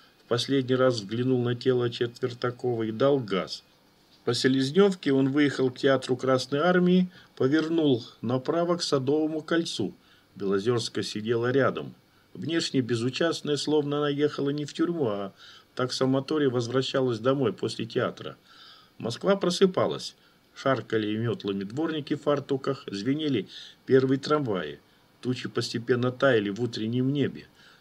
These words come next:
Поливочные машины добавляли воды в лужи, оставшиеся после ночного дождя. Девушка открыла окно. Свежий ветер ворвался в салон, разогнал запах крови, заставил невыспавшегося Кривокрасова поежиться от прохлады.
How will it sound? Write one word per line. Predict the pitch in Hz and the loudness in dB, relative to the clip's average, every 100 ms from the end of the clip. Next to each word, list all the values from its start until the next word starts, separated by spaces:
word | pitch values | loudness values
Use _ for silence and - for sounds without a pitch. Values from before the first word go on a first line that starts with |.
| _ | _
Поливочные | - 98 101 101 - 101 | -6 -2 0 -2 -2 -4
машины | 98 101 - 98 92 | -4 -4 -4 -4 -4
добавляли | 92 95 98 98 95 95 | -4 -4 -2 -2 0 0
воды | 104 113 123 | 0 0 -2
в | 117 | -2
лужи, | 131 131 131 127 - - _ _ | 0 0 0 -2 -4 -20 _ _
оставшиеся | - - - 135 - 120 135 | -12 -6 0 0 0 -4 -4
после | 120 95 - 101 | -2 -4 -2 -4
ночного | 110 - 92 90 | -4 -4 -4 -2
дождя. | 95 110 104 90 73 - - - - - - _ | -2 -2 -2 -6 -12 -16 -20 -20 -20 -20 -20 _
Девушка | 92 90 90 - 98 | -6 -4 -4 -6 -8
открыла | - 110 104 107 | -4 -4 0 -2
окно. | 113 104 90 - _ _ _ | -2 -6 -8 -10 _ _ _
Свежий | - 98 101 98 | -10 -4 -4 -2
ветер | 98 101 92 92 | -4 -4 -4 -6
ворвался | 98 95 98 90 - | -4 -2 -2 -4 -6
в | 90 | -6
салон, | - 104 127 127 - - - _ | -2 0 2 0 -4 -20 -20 _
разогнал | - 92 120 123 135 110 | -10 -4 -4 0 0 0
запах | 101 92 90 - | -2 -4 -8 -6
крови, | 117 131 127 120 - - - _ | 2 2 2 -2 -10 -20 -20 _
заставил | 92 120 - 143 131 117 | -6 -4 0 4 4 4
невыспавшегося | 113 113 135 - 113 - 107 - 104 | 0 2 0 0 -4 -2 -4 -2 -2
Кривокрасова | - 110 110 107 120 113 - 98 | -2 -4 -4 -2 -2 -2 -2 -4
поежиться | 107 113 135 120 - 117 | -2 0 0 0 -6 -8
от | |
прохлады. | - 123 - 127 120 117 | -6 -6 -4 -4 -4 -6